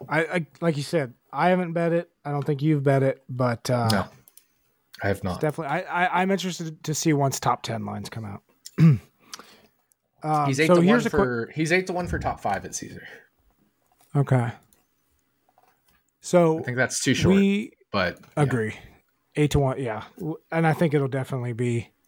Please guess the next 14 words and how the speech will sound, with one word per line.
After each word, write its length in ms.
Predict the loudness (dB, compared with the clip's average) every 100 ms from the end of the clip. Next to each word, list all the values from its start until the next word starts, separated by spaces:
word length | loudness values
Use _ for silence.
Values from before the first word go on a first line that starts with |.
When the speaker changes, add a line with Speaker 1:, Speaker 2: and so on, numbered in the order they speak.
| _ _ _ -2
Speaker 1:
um, 500 | 0 0 -2 -4 -14 _ _ _ _ _ _ _ _ _ _ _ _ _ _ _ _ _ _ _ _ -16
hi-, 160 | -4 -2 -2
or 240 | -4 -6 -10
better 380 | -8 -2 0 0
line 320 | -2 -2 -4
elsewhere. 460 | -4 -2 -2 -4 -14 _ -20 _ _ -2
Um, 300 | 4 4 2
Speaker 2:
Yeah. 100 | -2 -8 _ _ _ _ -6
Speaker 1:
here's 260 | 2 4 4
the 80 |
thing, 240 | 2 2 2
though. 200 | -2 -6
So, 380 | 0 2 2 2
obviously, 720 | 2 2 2 2 0 0 -6